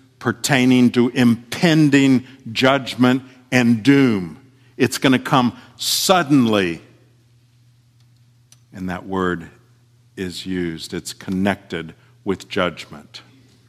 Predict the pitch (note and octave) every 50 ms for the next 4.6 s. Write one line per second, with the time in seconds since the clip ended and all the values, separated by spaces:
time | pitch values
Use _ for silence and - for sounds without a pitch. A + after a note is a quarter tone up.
0 | _ _ _ _ _ _ _ - - - - - - - C#3 B2+ A#2+ B2+ C3 B2+
1 | - - C#3+ C3+ G#2+ F2+ - - F#2+ F2 F2+ - - _ _ - G2 G#2 G#2 G#2
2 | - - - _ - G2 G2+ G2 E2 - A2 G2 F#2 - - - - G#3+ F3+ -
3 | - - - - - - _ _ _ _ _ - F#2+ F#2 F#2+ F#2+ F#2 F2+ F#2 E2+
4 | _ - - D2 C2+ C2+ C#2 _ _ _ -